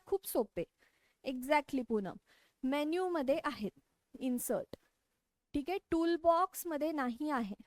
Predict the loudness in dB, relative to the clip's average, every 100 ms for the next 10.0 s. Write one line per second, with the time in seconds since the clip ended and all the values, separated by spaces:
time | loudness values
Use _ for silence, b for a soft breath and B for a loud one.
0 | -4 -2 0 0 0 0 0 0 -2 -8
1 | -14 _ _ _ _ _ -6 -4 -4 -4
2 | -2 -4 -4 -12 _ _ _ _ _ _
3 | _ _ -4 -2 2 2 2 0 0 2
4 | 2 -2 -4 0 2 2 2 0 -4 -6
5 | b b b -4 -2 -2 -4 -2 -2 0
6 | 2 4 4 2 0 -2 -4 -2 -4 -2
7 | -4 -2 0 2 2 0 -2 -2 -2 -2
8 | -2 -4 -4 -4 0 0 2 2 0 -2
9 | -4 -2 -6 _ 0 0 -2 -2 0